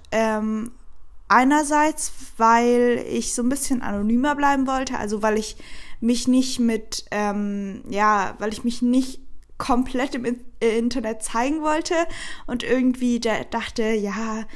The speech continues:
ähm, so einen neutralen Name, aber irgendwie auch so ein Spruch, der irgendwie, ähm, ja, motivierend ist. Und ich war nicht immer mit diesen Namen so hundert Prozent konf-, konform und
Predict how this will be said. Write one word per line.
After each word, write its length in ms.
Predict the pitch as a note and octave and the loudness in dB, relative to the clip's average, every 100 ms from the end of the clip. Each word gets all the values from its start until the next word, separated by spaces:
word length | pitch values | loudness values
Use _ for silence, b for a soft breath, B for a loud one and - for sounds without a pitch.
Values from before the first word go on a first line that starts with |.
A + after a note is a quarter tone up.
| B B B | B B B
ähm, 320 | - A3 A3 A3 | 0 2 2 0
so 180 | G#3+ | 0
einen 100 | A3 | 0
neutralen 760 | G#3 G3 G3 - F#3+ A3+ A3 G3+ | 0 0 -2 -4 -2 -2 0 -2
Name, 500 | F#3 G3+ A3 A3 G#3 | -2 0 0 -2 -4
aber 200 | G3+ F#3 | -6 -4
irgendwie 340 | A3 A3+ G#3 | -2 -2 -2
auch 140 | - G#3 | -4 -6
so 220 | - G3+ | -8 -8
ein 100 | G3+ | -8
Spruch, 480 | - - C#4+ D4 - B B B B - | -8 -4 0 0 -2 B B B B -2
der 240 | A3 - | -2 0
irgendwie, 460 | A3 A3 G3+ G3+ F#3+ | -2 -2 -2 -4 -6
ähm, 560 | - F#3 F#3 F#3 F3 E3 - - - - - - - | -6 -4 -4 -6 -8 -10 -14 -16 -10 -10 -10 -10 -2
ja, 180 | A3 G#3+ | 0 0
motivierend 680 | A3+ - G#3+ B3 E4 D4+ | -2 -2 2 4 4 0
ist. 540 | - B3+ C#4+ C#4 - - | -2 -2 -2 -2 -6 -6
Und 360 | - A3 A#3 - B B B B | -2 2 2 0 B B B B
ich 160 | B3+ B3 | 4 6
war 240 | C4 C4+ - | 6 2 2
nicht 400 | C4 D#4+ - - | 4 4 0 2
immer 500 | C4 C4 C4+ - - - - - | 4 4 2 0 -8 -8 -8 -6
mit 220 | G3+ A3+ A#3+ | -2 0 2
diesen 360 | A#3+ A#3+ A#3 | 2 4 4
Namen 380 | A3+ A3 A#3 A#3 | 4 4 2 0
so 440 | A3+ A3 G#3+ G#3 G#3 | 0 0 0 0 2
hundert 240 | B3+ A3 | 2 2
Prozent 400 | A#3 A#3 A#3+ G#3+ | -2 0 0 -2
konf-, 420 | - G#3 G3+ - - | -6 -8 -8 -12 -12
konform 680 | - B3 A3+ - A#3+ C4 D4 C#4+ B B B B - | -6 -4 -4 -4 -2 -2 -2 -4 B B B B 2
und 760 | A#3 A#3+ A#3 A#3 A3+ A3+ - | 6 8 8 4 2 0 -4